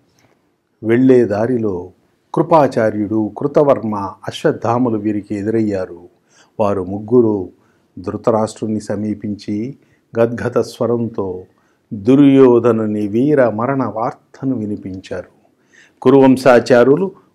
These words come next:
కృపాచార్యులు గాంధారిని సమీపించి, "మహారాణి, నీ కుమారుడు వీరోచితంగా పోరాడి స్వర్గం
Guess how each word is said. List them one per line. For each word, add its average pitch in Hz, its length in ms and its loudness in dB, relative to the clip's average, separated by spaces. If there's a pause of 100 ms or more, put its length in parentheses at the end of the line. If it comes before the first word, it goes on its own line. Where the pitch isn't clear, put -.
(140)
కృపాచార్యులు 135 840 4
గాంధారిని 123 800 2
సమీపించి, 113 920 0 (400)
"మహారాణి, 107 920 2 (360)
నీ 123 240 2
కుమారుడు 127 520 4
వీరోచితంగా 135 920 4
పోరాడి 123 500 -2
స్వర్గం 117 540 -6